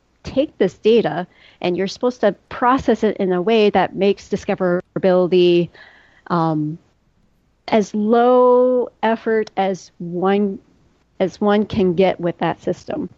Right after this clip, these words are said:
A little bit of some of my work with Seattle Public Library, particularly with all these systems being in I T, with I T, you're working with data. You're not only working with metadata,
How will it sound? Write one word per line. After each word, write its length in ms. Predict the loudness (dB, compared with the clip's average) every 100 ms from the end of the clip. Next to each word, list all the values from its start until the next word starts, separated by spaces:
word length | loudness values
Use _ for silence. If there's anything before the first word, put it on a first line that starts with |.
| _ -20 _ _ _ _ _ -6
A 60 |
little 320 | -2 0 -2 -2
bit 300 | -2 -2 0
of 560 | 0 2 2 0 -6 _ _ _ _ _ _ _ _ _ _ _
some 240 | -8 -4
of 120 | -2
my 180 | 2 2
work 320 | 2 0 -2
with 160 | -6 -6 -10 -16 _ _
Seattle 380 | -6 -4 -2
Public 320 | -6 -8 -8 -2
Library, 560 | 0 0 -2 -2 -6 -8 _ _ _ _ -20 _
particularly 680 | -4 0 0 0 2 4 4
with 180 | 2 0
all 200 | 0 0
these 240 | 0 -2 -2
systems 440 | -4 -4 -2 -2
being 360 | 0 2 2 0 -2
in 160 | -2 0
I 140 | -2
T, 340 | -4 -2 0 2
with 220 | 0 -2 _ _
I 160 | 0 0
T, 160 | 2 0
you're 160 | 2 0
working 340 | 0 -2 0
with 160 | 0 0
data. 300 | -2 -2 0
You're 160 | 2 2
not 160 | 0
only 260 | 0 0 2
working 340 | 0 0 -2
with 180 | -2 -2
metadata, 680 | 0 2 2 2 -2 -2 -4